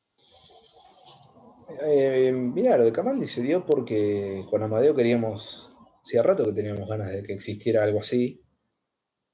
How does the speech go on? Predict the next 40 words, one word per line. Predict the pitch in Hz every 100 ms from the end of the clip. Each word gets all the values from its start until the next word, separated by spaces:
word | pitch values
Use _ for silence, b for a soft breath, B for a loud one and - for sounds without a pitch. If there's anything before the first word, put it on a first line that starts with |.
| -
y | 107
nos | 117
dimos | 143 -
cuenta | 151 147
que | 117
la |
única | 131 123
manera | 113 127 117
que |
existiera | 107 117 151 151
que | 120
lo |
hiciéramos | 104 120 104
nosotros, | 95 - 110 - - _ _
¿no? | 131 127
Si | 107
nos | 104
quedábamos | 117 123 120
esperando | 113 117 123
que | 117
sea | 123 120
alguien | 113 113
más, | 123 131 117
no |
sabíamos | 113 113 135 107 104
si | 110
iba |
a | 92
suceder | - 107 104
o | 98
no. | 90
Entonces, | 92 107 104
bueno, | 110 101
ya | -
fue, | 113
tuvimos | 107 107 107
que | 110
dar |
ese | 104 -
paso. | 113 107